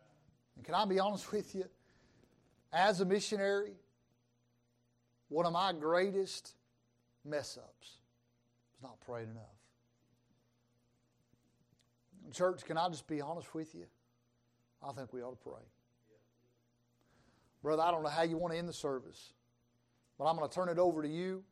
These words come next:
But I, I, I really believe, and we wanna get our, our church on fire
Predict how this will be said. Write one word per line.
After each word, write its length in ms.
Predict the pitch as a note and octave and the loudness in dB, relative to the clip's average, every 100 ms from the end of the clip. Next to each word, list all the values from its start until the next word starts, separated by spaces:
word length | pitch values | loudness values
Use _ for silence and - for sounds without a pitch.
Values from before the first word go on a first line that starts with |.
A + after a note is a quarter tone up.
| _ _ _ _ _ _ _ _ _ _ _ _ _ _ _ _ _ _ _ - | _ _ _ _ _ _ _ _ _ _ _ _ _ _ _ _ _ _ _ -10
But 120 | D3 F3 | 0 2
I, 20 | |
I, 380 | G#3+ F3+ F#3+ G3 - _ C3+ | 4 2 0 0 -8 _ -2
I 140 | D#3+ | 0
really 260 | F3+ F#3+ G3 | 4 4 4
believe, 480 | F3 D#3 C#3 - - - _ _ _ _ _ _ _ _ _ _ _ _ _ | 0 -2 -4 -10 -20 -20 _ _ _ _ _ _ _ _ _ _ _ _ _
and 100 | B2+ | -8
we 180 | D3 G#3+ | -2 2
wanna 260 | G#3 G#3 F3 | 4 2 4
get 160 | F#3+ | 4
our, 240 | F3 E3 F3 | 6 4 0
our 160 | D3 C#3+ | -2 -2
church 420 | - F#3 F#3+ C3+ | -2 0 0 -2
on 140 | D3 B2+ | -6 -4
fire 400 | D3+ D#3 E3 | -4 -2 -4